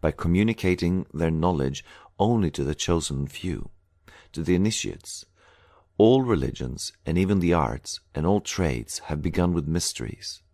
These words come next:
and modern research demonstrates the important role that secret societies of the initiates play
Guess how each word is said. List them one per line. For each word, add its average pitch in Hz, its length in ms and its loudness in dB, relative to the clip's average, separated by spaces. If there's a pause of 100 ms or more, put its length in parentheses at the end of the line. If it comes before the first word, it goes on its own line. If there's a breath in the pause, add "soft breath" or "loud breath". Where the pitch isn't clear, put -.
(440)
and 90 160 2
modern 120 280 6
research 92 520 0
demonstrates - 760 -2 (360 soft breath)
the 78 80 -4
important 98 460 2
role 69 280 0
that 71 200 -2
secret - 400 -2
societies 73 840 -2
of 67 140 -4
the 73 80 -2
initiates 73 520 -2
play 71 540 2